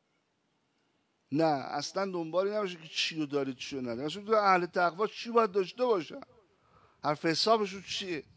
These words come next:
و تو هم از این سال تا سال آینده حساب بکن،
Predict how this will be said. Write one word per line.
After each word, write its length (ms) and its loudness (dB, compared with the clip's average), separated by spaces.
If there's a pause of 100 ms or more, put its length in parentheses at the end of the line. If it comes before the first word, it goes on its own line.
(800)
و 120 4
تو 180 2
هم 140 8
از 380 2
این 220 -2
سال 400 0
تا 100 -4
سال 340 4
آینده 540 4
حساب 260 2
بکن، 240 -8